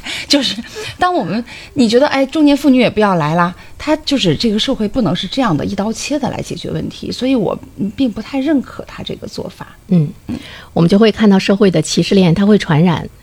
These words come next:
Speaker 2: 比如说我作为一个中年妇女，其实我有时候我会，也会感到有一些被歧视。<laughs> 等会儿我们再来探讨。所以不单单是孩子，是老人，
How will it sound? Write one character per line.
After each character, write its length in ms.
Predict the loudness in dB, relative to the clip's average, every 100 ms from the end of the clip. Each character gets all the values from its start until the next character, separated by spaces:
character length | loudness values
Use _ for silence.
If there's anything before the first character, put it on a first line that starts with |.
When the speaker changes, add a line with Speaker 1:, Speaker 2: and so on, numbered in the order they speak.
| -2
Speaker 2:
比 80 |
如 80 | 2
说 140 | 4 4
我 80 |
作 140 | 4 4
为 80 | 4
一 40 |
个 100 | 2
中 160 | 4 4
年 160 | 4
妇 200 | 2 2
女， 260 | 2 2 -2
其 160 | 0 2
实 80 | 4
我 120 | 4
有 80 | 4
时 100 | 2
候 80 |
我 40 | 2
会， 260 | 4 0 0
也 200 | 0 2
会 160 | 2
感 180 | 0 -2
到 140 | 0 0
有 160 | 0
一 40 | 0
些 220 | 0 0 -2 -8 0
被 120 | 0
歧 240 | 0 -2
视。 240 | 0 0 0 0
<laughs> 180 | -2 0
等 100 | 2
会 80 | 2
儿 80 | 2
我 60 |
们 80 | 0
再 120 | 2
来 140 | 0 0
探 240 | -2 -2
讨。 160 | -4 -6 -8 -4
所 160 | 0
以 40 | 0
不 120 | 2
单 180 | 2 2
单 140 | 2
是 60 | 0
孩 300 | -2 -4 -4
子， 200 | 0 2
是 140 | 4
老 180 | 4 4
人， 320 | 2 2 2